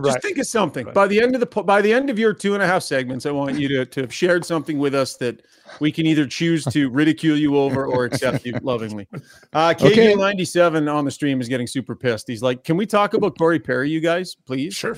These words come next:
Speaker 2: Yeah, that's
Speaker 1: That's what
Speaker 2: we're
Speaker 1: everybody wants to talk about. Okay, let's get to our breakdown,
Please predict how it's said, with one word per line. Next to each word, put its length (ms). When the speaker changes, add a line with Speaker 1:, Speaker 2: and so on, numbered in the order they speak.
Speaker 2:
Yeah, 80
that's 180
Speaker 1:
That's 20
what 280
Speaker 2:
we're 100
Speaker 1:
everybody 300
wants 200
to 60
talk 240
about. 300
Okay, 180
let's 200
get 180
to 160
our 120
breakdown, 600